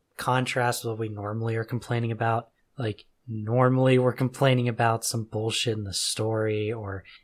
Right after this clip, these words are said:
you know, the gun mechanics or, you know, ow, I, you know, I was walking down this path and everything was fine, then suddenly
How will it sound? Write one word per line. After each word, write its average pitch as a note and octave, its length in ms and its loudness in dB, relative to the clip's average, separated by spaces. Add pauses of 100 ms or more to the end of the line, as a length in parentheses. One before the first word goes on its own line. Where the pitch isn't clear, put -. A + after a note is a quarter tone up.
you A#2+ 140 -6
know, G2 240 -8 (260)
the - 140 -20
gun B2 240 6
mechanics A2+ 1000 -2
or, G#2 360 -6 (260)
you A2+ 160 -8
know, G2 320 -10 (180)
ow, B2 540 2 (340)
I, C3+ 180 2
you B2+ 120 -6
know, G#2 100 -8
I G#2+ 160 -8
was A2+ 160 -6
walking C3 340 6
down B2 220 4
this A#2 140 -2
path B2 460 4
and A2 100 -4
everything A#2 260 -6
was A2 140 -6
fine, A#2+ 400 0
then A2 160 -4
suddenly A2+ 480 -4